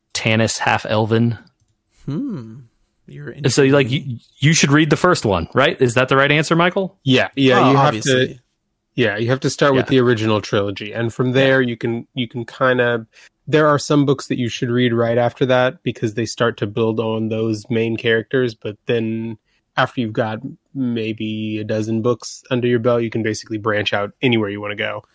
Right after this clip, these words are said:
Speaker 2: They're not,
Speaker 1: And,
Speaker 2: like,
Speaker 1: you know
Speaker 2: linear saga, huh?
Speaker 1: Well, i-, if you want to read the story of the, like, mainline books, you can just read the various trilogies that Weiss and Hickman wrote. <laughs> There's,
Speaker 3: Yeah.
Speaker 1: there's
Speaker 3: Yeah, you
Speaker 1: the,
Speaker 3: can.
Speaker 1: the first one,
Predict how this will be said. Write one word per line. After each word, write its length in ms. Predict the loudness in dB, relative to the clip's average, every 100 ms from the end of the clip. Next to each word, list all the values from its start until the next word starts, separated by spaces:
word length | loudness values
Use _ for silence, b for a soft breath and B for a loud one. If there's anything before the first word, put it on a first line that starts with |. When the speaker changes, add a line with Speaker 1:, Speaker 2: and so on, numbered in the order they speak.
| _ -10
Speaker 2:
They're 120 | -6
not, 200 | -6 0
Speaker 1:
And, 120 | 2 4
Speaker 2:
like, 40 |
Speaker 1:
you 60 | 4
know 100 | 2
Speaker 2:
linear 280 | 0 -4 -8
saga, 560 | -6 -6 -6 -6 -8 -10
huh? 160 | -12 -12 _ _ _ 2
Speaker 1:
Well, 340 | 4 4 2
i-, 160 | 0 -2 2
if 140 | 4
you 140 | 6 6
want 220 | 4 4
to 100 | 2
read 340 | 4 6 4 2
the 60 |
story 440 | 2 2 4 4 2
of 160 | 2
the, 80 | 0
like, 240 | 2 0
mainline 760 | 0 2 4 4 4 4 2 2
books, 360 | 2 2 -2 -8
you 100 | -8
can 320 | 0 2 2
just 260 | 2 0 0
read 400 | 2 2 0 -6 b b -4
the 100 | 0
various 380 | 2 4 2 0
trilogies 560 | 2 4 4 2 0
that 180 | 0 0
Weiss 260 | 2 2 2
and 80 | 0
Hickman 340 | 0 0 0
wrote. 400 | 2 2 2 -2
<laughs> 480 | -4 -2 -2 -4 -8
There's, 180 | -8 -6 0
Speaker 3:
Yeah. 220 | 2 2 0 2
Speaker 1:
there's 180 | 2
Speaker 3:
Yeah, 100 | 4
you 80 | 4
Speaker 1:
the, 200 | 4 4
Speaker 3:
can. 160 | 0 0
Speaker 1:
the 100 | -2
first 320 | 2 0 2
one, 400 | 2 4 2 0